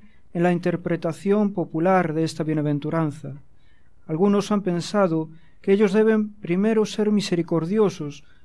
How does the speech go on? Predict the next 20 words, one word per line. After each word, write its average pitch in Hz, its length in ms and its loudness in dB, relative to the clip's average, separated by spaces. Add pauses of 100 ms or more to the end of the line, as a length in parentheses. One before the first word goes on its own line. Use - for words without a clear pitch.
(160)
para 180 180 2
alcanzar 175 480 0
misericordia, 156 880 -2 (380)
pero 190 160 4
esto 196 260 2
sería 180 320 0
un 160 100 2
error, 170 400 -2 (440)
porque 190 240 -2
indicaría 185 840 0
que 185 140 -2
pueden 214 380 2
hacer 208 240 -2
algo, 151 400 -2 (380)
pueden 226 340 4
poner 175 300 0
sus 180 260 -8
obras 143 520 -2
como 160 240 -2
mérito 208 580 0